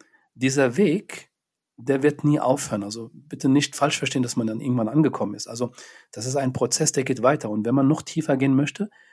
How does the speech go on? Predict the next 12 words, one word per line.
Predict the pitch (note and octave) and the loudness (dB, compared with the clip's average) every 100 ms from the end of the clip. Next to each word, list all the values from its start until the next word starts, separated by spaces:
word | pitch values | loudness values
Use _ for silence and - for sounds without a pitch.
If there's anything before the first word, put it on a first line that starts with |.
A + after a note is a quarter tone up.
| _ _ _ - | _ _ _ -6
fällt | - D3 | 0 2
es | D3 | 2
aber | B2+ B2+ | 0 -2
einem | B2 A#2+ A#2 - | -2 -4 -6 -6
leichter, | B2 C3+ - F#3 F#3 | -2 0 0 -2 0
wenn | B2+ C#3 | 0 2
man | C3 A#2+ | 2 2
diese | D3 D#3+ D#3+ | 0 0 -2
Türen | - D3+ C#3 | -4 -2 -2
schon | - C3 C3 C3 | -2 -2 -2 -4
oder | B2+ A2 | -6 -2
diese, | C#3+ C3 B2+ A#2+ | 0 2 2 0